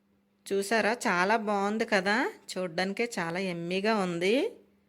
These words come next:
చూడండి ఎంత బాగా వచ్చిందో, చాలా చల్లగా కూడా ఉంది.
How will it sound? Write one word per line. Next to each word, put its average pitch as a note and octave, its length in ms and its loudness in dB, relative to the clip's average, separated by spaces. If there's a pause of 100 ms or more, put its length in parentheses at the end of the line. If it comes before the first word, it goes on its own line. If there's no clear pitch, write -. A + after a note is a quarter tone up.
(340)
చూడండి F3+ 480 -4
ఎంత F3+ 300 -4
బాగా D#3+ 340 -6
వచ్చిందో, F3 600 -4 (680)
చాలా F#3 240 -4
చల్లగా F#3 480 -2
కూడా G#3+ 320 0
ఉంది. F3+ 360 0